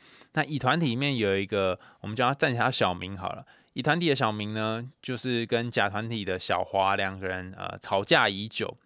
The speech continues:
那后来小明发现小华有一些秘辛，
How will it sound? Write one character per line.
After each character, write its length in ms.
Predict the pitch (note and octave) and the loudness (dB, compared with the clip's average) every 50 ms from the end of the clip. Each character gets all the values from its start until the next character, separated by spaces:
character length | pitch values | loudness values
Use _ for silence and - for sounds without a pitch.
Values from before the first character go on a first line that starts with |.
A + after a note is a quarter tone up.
| _ - | _ -6
那 80 | - B2 | -4 0
后 160 | B2+ F3 E3+ | 2 4 6
来 160 | C#3 A2+ A2+ | 6 6 4
小 200 | - - G#2+ G#2 | 4 2 0 0
明 200 | G#2 G#2+ A#2 B2+ | 0 -2 -4 0
发 180 | - C3 C3 C#3 | 2 2 2 2
现 240 | - D3+ C3 A#2 - - - _ | 2 -2 -2 -4 -6 -12 -20 _
小 240 | - - - F#2 F2 | -8 -2 -2 -2 -2
华 320 | F2 - F#2+ F2+ F2+ F#2+ G2+ | -2 0 0 2 2 0 -2
有 200 | G2+ G2+ F#2 F#2 | -4 -6 -4 -4
一 60 | G2 | -4
些 340 | - - G2+ G2+ G2 G2+ G#2 _ _ | -4 -2 -2 -2 -2 -4 -8 _ _
秘 260 | - C3 C3 A#2 G2+ F#2 | -10 -8 -6 -6 -6 -6
辛， 360 | - - - G2+ F#2 F#2 | -6 -6 -6 -6 -8 -10